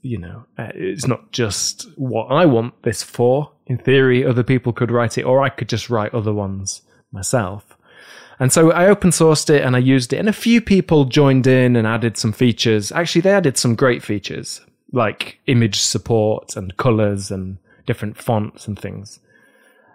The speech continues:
And then I think it was twenty sixteen, it popped into the top of Hacker News, and suddenly then it sort of went crazy and, and got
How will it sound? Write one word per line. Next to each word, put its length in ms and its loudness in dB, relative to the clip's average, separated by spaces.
And 80 2
then 80 0
I 60 -2
think 260 0
it 100 -4
was 380 -4
twenty 300 -2
sixteen, 800 0
it 300 -2
popped 380 -4
into 260 -2
the 100 -6
top 300 -6
of 220 -6
Hacker 280 -8
News, 560 -4
and 560 -8
suddenly 420 -2
then 180 -6
it 140 -14
sort 180 -8
of 80 -14
went 220 -12
crazy 400 -6
and, 260 -16
and 120 -12
got 240 -10